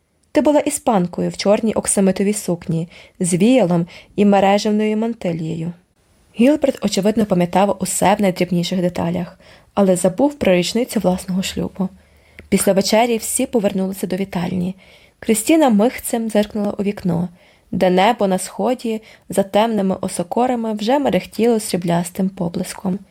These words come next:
«Гілберте, прогуляємося в саду. Я хочу ще раз осягнути значення сходу місяця у вересневій порі». «Хіба місяць у вересні має якесь особливе значення?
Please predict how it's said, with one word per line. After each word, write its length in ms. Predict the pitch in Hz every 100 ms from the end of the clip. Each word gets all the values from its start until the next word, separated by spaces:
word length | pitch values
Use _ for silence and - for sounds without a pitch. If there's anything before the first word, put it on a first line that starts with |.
| _ _ _ _ -
«Гілберте, 540 | 233 180 190 - 190 190 - - _
прогуляємося 640 | - 285 381 311 180 - 185
в 60 |
саду. 400 | - 190 190 196 202 _ _ -
Я 120 | 214
хочу 260 | 214 220 226
ще 280 | - 240
раз 240 | 262 269 -
осягнути 600 | 214 208 214 214 233 208
значення 540 | 190 190 247 - 226 220
сходу 380 | - 208 214
місяця 480 | 190 185 220 220 - -
у 60 |
вересневій 520 | 190 185 185 175 175
порі». 380 | 175 190 180 175 - _ - - -
«Хіба 380 | - 202 196
місяць 420 | 233 214 226 196 -
у 100 | 190
вересні 500 | 190 208 220 - 196
має 240 | 190 208
якесь 380 | 202 196 214 208
особливе 440 | 214 208 196 214 208
значення? 480 | 202 247 - 294